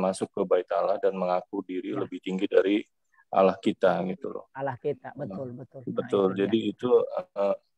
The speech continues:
Speaker 1: lebih sulit lagi untuk kita. Jadi, eh, refleksi buat kita jemaat, kalau nggak semakin serius me-, mempelajari Alkitab kita juga,
Speaker 2: Ya.
Speaker 1: eh, para hamba-hamba Tuhan untuk mengajarkan apa yang akan terjadi itu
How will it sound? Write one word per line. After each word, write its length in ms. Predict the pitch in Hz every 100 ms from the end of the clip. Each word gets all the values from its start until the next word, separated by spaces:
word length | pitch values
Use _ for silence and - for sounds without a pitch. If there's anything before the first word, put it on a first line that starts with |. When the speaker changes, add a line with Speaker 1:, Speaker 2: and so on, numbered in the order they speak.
| _ _ 240 - - - _ _ - - -
Speaker 1:
lebih 480 | 120 113 117 117
sulit 400 | 117 - 135 131 131
lagi 320 | 110 101 110
untuk 320 | 135 120 117 -
kita. 560 | 98 - 110 135 143
Jadi, 320 | 104 - 127
eh, 280 | - 104 104 98
refleksi 480 | 98 107 98 -
buat 240 | 104 95 95
kita 320 | 101 92 101
jemaat, 480 | 95 92 90 90 -
kalau 240 | 101 98
nggak 240 | 98 95 -
semakin 320 | 98 - 101
serius 480 | - 95 101 117 -
me-, 320 | 104 98 - -
mempelajari 720 | - 101 98 - 98 95 98 98
Alkitab 480 | 92 - - 98
kita 560 | - 95 - 90 92 107
juga, 320 | 98 95 95 - _ _ - _ 139
Speaker 2:
Ya. 160 | 127
Speaker 1:
eh, 240 | 98 95 92
para 160 | 98 95
hamba-hamba 420 | 98 95 95 90 -
Tuhan 240 | 98 101
untuk 240 | 92 90 95
mengajarkan 640 | 92 92 90 92 - 95 92
apa 140 | -
yang 120 | 98 98
akan 140 | - 101
terjadi 540 | 98 95 90 - 98 110 -
itu 320 | - 139